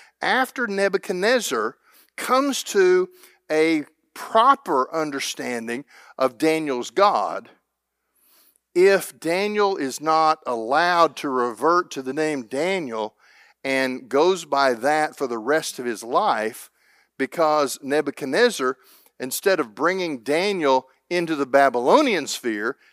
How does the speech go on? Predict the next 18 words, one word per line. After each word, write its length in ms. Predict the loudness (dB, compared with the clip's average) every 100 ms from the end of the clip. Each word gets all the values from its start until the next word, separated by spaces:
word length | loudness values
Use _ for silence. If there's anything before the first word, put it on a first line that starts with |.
| -4
Nebuchadnezzar 800 | 2 2 0 -2 0 0 0 -2
now, 420 | 0 0 2 2
after 280 | 0 -4 -4
his 140 | -8
confrontation 840 | -2 -2 -2 -6 -4 -2 -2 -4 -6
with 140 | -6
the 60 | -2
Most 320 | -2 -2 -4
High 200 | -4 -2
God, 380 | 2 4 4 2 -8 -20 -16
he 400 | -6 -2 -2 -2
enters 420 | -4 -2 -4 -2
into 220 | -4 -4
Daniel's 720 | -8 -4 0 0 0 -2 -4 -4
sphere. 680 | -6 -6 -4 -4 -6 -10 -18 _ _ _ _ _ _ _ _ _ _ _
Now 200 | 0 2
the 100 | 2
queen, 580 | 0 -2 0 -2 -4 -12